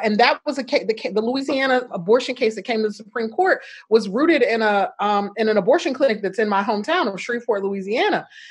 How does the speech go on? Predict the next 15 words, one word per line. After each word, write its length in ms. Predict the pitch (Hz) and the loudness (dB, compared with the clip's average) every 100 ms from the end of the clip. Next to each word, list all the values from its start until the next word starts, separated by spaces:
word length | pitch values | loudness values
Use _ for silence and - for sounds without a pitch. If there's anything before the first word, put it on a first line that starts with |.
| - - | -12 0
And 320 | 247 233 214 | 2 4 2
we 140 | 262 294 | 0 2
know 200 | 269 311 | 4 4
that 200 | 233 175 | 2 2
Black 260 | 208 226 240 | 2 2 2
women 480 | 226 226 220 214 - | 0 0 0 -2 -4
need 500 | 185 214 254 262 226 196 | -2 0 0 0 -2 -2
and 200 | 196 185 | -2 0
use 320 | 233 262 226 | 0 0 0
abortion 480 | 165 208 226 220 208 | 2 0 0 -4 -2
services 560 | 226 262 269 226 190 | 2 2 2 -6 -4
disproportionately 920 | 170 240 220 214 240 339 - 180 190 | -2 -2 -4 2 2 2 -4 -4 -2
in 280 | 190 185 190 | -2 -2 -6
this 140 | 196 - | -8 -2
country. 500 | 262 339 135 - | -2 -2 -6 -12